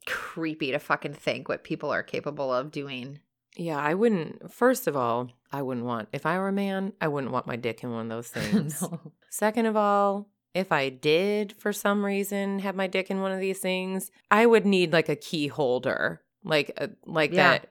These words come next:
Speaker 2: you know, Haley's Pet or whatever, where there's somebody who I know and trust that physically has a key. Not some internet fucking app. Like, no, no, no, no. Mm. You know what? I don't think this is the last time we're gonna hear about dick in a box. I really don't.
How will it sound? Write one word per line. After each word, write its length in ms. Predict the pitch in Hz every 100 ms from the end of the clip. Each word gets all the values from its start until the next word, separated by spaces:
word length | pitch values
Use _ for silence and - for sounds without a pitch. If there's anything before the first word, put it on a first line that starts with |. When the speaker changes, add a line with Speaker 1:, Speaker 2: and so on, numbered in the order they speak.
| -
Speaker 2:
you 100 | 156
know, 220 | 139 135
Haley's 540 | 120 151 135 131 127
Pet 260 | - 139 123
or 120 | 127
whatever, 380 | 123 123 123 131
where 160 | 135 135
there's 240 | 151 156
somebody 480 | - 165 160 156 147
who 180 | 156 -
I 200 | 139 143
know 320 | 143 135 139
and 160 | 143
trust 540 | 139 - 127 143 - -
that 260 | 131 -
physically 420 | - 139 139 143 123
has 220 | 135 127
a 80 | 127
key. 460 | - - - - -
Not 280 | 262 294 -
some 320 | 226 202 175
internet 520 | 180 185 170 160 156
fucking 340 | - 160 165 151
app. 400 | 131 135 135 -
Like, 340 | 147 139 -
no, 300 | 170 147 - 160
no, 140 | 170
no, 340 | 180 175 165 160
no. 360 | 151 151 147 147 -
Mm. 220 | 160 147 -
You 140 | - 269
know 100 | 277
what? 200 | 277 -
I 80 | 233
don't 180 | 262
think 180 | 185 160
this 180 | - -
is 120 | 160
the 80 | 170
last 340 | 156 160 156 -
time 180 | 165
we're 120 | 160 160
gonna 160 | 160
hear 200 | 147 156
about 240 | 151 156 156
dick 180 | 160 160
in 80 |
a 20 | 151
box. 400 | 151 147 - -
I 80 | 180
really 280 | 175 190 196
don't. 300 | 220 240